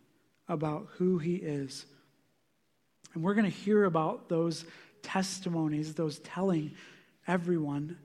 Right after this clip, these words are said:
from three people as I pray for us and we transition to a time where we celebrate three people that have acknowledged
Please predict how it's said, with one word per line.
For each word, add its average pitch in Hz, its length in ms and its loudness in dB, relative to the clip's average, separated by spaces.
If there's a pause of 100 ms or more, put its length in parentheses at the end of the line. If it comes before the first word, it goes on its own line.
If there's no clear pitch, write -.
(240)
from 160 240 -2
three 196 200 4
people 185 560 0 (280)
as 165 160 0
I 160 140 4
pray 185 340 2
for 196 280 2
us 185 220 -2
and 175 140 0
we 165 100 2
transition 170 720 0 (300)
to 170 100 0
a 160 40 0
time 175 260 2
where 170 80 2
we 185 220 4
celebrate 185 800 2 (480)
three 220 380 6
people 175 460 2
that 170 140 -2
have 156 180 -2
acknowledged 175 720 2